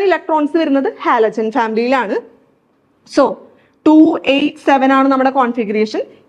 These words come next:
ഈ ടു എയ്റ്റ് സെവൻ എന്ന് പറയുന്ന കോൺഫിഗറേഷനുള്ള ഈ എലമെന്റ് ഏത് ഗ്രൂപ്പിലുള്ളതാണ്, ആണെന്നാണ് ക്വസ്റ്റ്യൻ. So എന്ത് ചെയ്താ മതി? ടെൻ പ്ലസ് ഔട്ടർമോസ്റ്റ് ഷെല്ലിനകത്ത് എത്ര ഇലക്ട്രോൺസ് ഉണ്ട്?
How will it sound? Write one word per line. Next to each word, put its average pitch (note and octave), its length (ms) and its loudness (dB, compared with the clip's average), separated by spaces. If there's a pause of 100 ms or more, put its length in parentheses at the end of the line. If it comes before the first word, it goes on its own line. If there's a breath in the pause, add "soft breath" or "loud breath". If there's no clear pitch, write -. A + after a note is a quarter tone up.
(120)
ഈ D#4+ 40 4 (220)
ടു D#4+ 60 6 (100)
എയ്റ്റ് D4 240 0
സെവൻ D4 220 2
എന്ന് D#4 140 4
പറയുന്ന D#4+ 200 0 (100)
കോൺഫിഗറേഷനുള്ള C#4 680 0
ഈ D4+ 100 4
എലമെന്റ് B3 400 0 (220)
ഏത് C4+ 240 2 (100)
ഗ്രൂപ്പിലുള്ളതാണ്, C4+ 840 0 (260)
ആണെന്നാണ് B3+ 440 0
ക്വസ്റ്റ്യൻ. B3+ 340 -4 (400 loud breath)
So F#4 60 2 (100)
എന്ത് D4 180 4
ചെയ്താ C#4 160 4 (100)
മതി? C4+ 200 0 (800)
ടെൻ C4+ 220 0 (360)
പ്ലസ് C#4 400 2 (1500)
ഔട്ടർമോസ്റ്റ് D4 760 0
ഷെല്ലിനകത്ത് C#4 580 0
എത്ര C#4 200 -4
ഇലക്ട്രോൺസ് C4 460 -2
ഉണ്ട്? B3 140 0